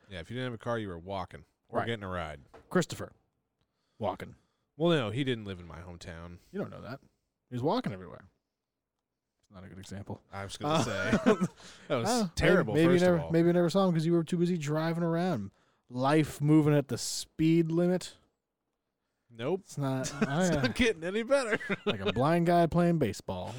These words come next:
Speaker 2: Um,
Speaker 1: Or like the no-armed second baseman. That's a Family Guy skit. Moving on. <laughs>
Speaker 2: Yeah, great, good. Way to,
Speaker 1: <laughs>
Speaker 2: don't, don't veer credit to a different show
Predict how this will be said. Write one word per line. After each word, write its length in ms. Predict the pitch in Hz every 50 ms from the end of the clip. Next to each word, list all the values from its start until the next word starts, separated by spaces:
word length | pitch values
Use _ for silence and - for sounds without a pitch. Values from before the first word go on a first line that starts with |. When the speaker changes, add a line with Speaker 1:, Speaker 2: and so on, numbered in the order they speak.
| - -
Speaker 2:
Um, 800 | 131 127 123 120 117 113 110 107 104 101 98 98 98 98 98 98 _ _ _ _ _ _ _ _ _ _ _ 107
Speaker 1:
Or 80 | 104
like 220 | 104 107 110 _ -
the 360 | 101 92 90 85 85 82 82
no-armed 720 | 82 85 98 131 143 139 123 127 139 143 143 143 139 131
second 380 | - - 123 135 - 151 143 139
baseman. 500 | 127 127 127 120 - - 87 82 78 - - _ _ _ _ _ _ _ _ _ _ _ _ _ _ _ _ _ _ _ _ _ _ _ _ _
That's 180 | - 131 - 104
a 40 | 92
Family 340 | - - 95 92 90 92
Guy 140 | 90 90 90
skit. 340 | - - - - 104 95 -
Moving 280 | 185 214 208 175 175 208
on. 260 | 214 190 156 143 135
<laughs> 60 | 127
Speaker 2:
Yeah, 240 | 139 156 151 - 113 -
great, 460 | - - 139 143 139 135 117 104 -
good. 340 | - 139 143 151 143 110 101 - _ _ - - - 139 - -
Way 180 | 139 151 185 214
to, 180 | 190 180 160 - - -
Speaker 1:
<laughs> 140 | 185 - 151
Speaker 2:
don't, 360 | 190 226 240 240 190 165 147
don't 260 | 208 240 262 247 185
veer 600 | 156 139 139 139 151 190 202 202 196 185 175 160
credit 420 | 139 - - - 196 180 160 151 135
to 120 | - 156
a 40 | 147
different 440 | 127 123 147 170 - 160 156 135 -
show 640 | - - - 175 175 160 147 127 104 90 87 -